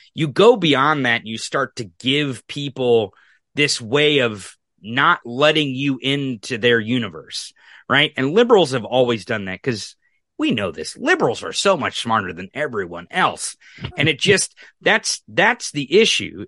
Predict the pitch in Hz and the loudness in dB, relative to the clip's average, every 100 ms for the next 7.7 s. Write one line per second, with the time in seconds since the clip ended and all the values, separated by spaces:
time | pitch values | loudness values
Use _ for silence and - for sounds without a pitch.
0 | - 131 98 110 131 123 - - 123 123 | -4 -2 0 2 4 2 -2 -12 -4 -2
1 | 113 104 98 _ 104 127 127 156 233 214 | -2 -4 -8 _ -6 -2 2 4 4 2
2 | 113 143 135 143 - 120 - 139 123 104 | -2 -4 -4 -4 -4 -4 -4 -2 -2 -2
3 | 101 117 110 98 101 117 127 156 - 120 | -2 -2 -2 -6 -6 -2 0 0 -2 -4
4 | 92 92 104 101 98 95 - _ - - | -6 -4 0 0 0 -4 -8 _ -20 -20
5 | - - - 147 131 - _ _ _ - | -14 -10 -2 0 0 -6 _ _ _ 0
6 | 233 226 127 - 165 147 143 151 120 120 | 2 2 -2 -2 2 2 0 -2 -4 -6
7 | 104 101 113 107 95 78 | -8 -2 0 0 -4 -10